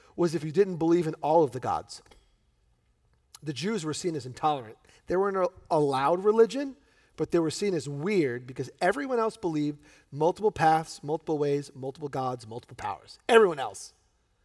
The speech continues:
And the Jews said, "No, there's only one God." And that made them mad, but they allowed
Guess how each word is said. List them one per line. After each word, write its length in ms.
And 140
the 60
Jews 420
said, 240
"No, 100
there's 160
only 160
one 600
God." 460
And 80
that 140
made 300
them 180
mad, 300
but 120
they 100
allowed 680